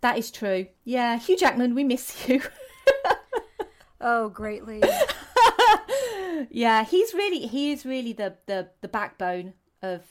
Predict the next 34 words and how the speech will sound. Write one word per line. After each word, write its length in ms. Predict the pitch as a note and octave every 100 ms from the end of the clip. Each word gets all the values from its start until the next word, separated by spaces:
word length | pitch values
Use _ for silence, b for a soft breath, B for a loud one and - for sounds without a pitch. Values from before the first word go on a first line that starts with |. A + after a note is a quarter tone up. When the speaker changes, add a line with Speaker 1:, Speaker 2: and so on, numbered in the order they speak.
| -
Speaker 1:
of 200 | G3 F#3+
the 80 | F#3+
franchise. 600 | G3+ G3 F#3 F3+ E3+ E3+
And, 160 | F3+ F3 B B
and 160 | - B3
I 40 |
know 160 | B3 C4+
the 160 | A#3
early 180 | A3+ A3
movies 400 | G#3 G#3+ G3 F#3
relied 400 | G3+ G#3 G3+ G#3+
on 280 | G3+ F#3+ F#3 _
the 80 | -
character 460 | F#3+ G#3 F3+ - G3
of 100 | F#3+
Wolverine 500 | G3 F3+ G3 F#3+ F#3+
probably 400 | - A3+ A3 A3
a 40 |
little 240 | F#3+ G#3 A#3
too 260 | - B3+
much, 440 | B3+ C#4+ - - -
but 320 | A3 F#3+ - B B B B -
I'm 180 | C#4+ C#4+
not 200 | C4+ -
complaining 500 | A3+ A3 G#3+ G3+ F#3
because 340 | G3 A3+ -
we 80 | A#3+
got 160 | A3+
some 160 | - A3+ -
excellent 560 | A#3+ - A3+ G#3 F3+ - _ _ _ _
Hugh 160 | - A3+
Jackman, 500 | G3+ F3+ F#3 F3+ F3
and 320 | F3+ F3+ F3
he's, 480 | D#3 G#3+ G#3+ - -